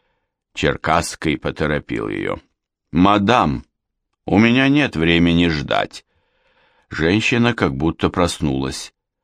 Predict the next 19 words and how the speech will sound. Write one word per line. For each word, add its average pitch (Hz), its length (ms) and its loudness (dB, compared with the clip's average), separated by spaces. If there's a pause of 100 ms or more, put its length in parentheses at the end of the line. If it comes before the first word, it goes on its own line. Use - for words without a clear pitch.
(180)
Она 107 300 2
потерла 104 600 2
виски 92 600 -2 (540)
и 110 120 4
тихо 120 420 0
сказала: 82 720 0 (1000)
«Ничего 92 800 4
я 101 180 2
вам 87 280 2
писать 95 560 -2
не 90 200 6
буду. 76 560 0 (920)
Хотите, 170 760 0 (600)
судитесь. 110 920 0 (840)
У 104 100 4
меня 147 340 4
есть 165 360 0
отличные 143 640 0
адвокаты. 117 800 0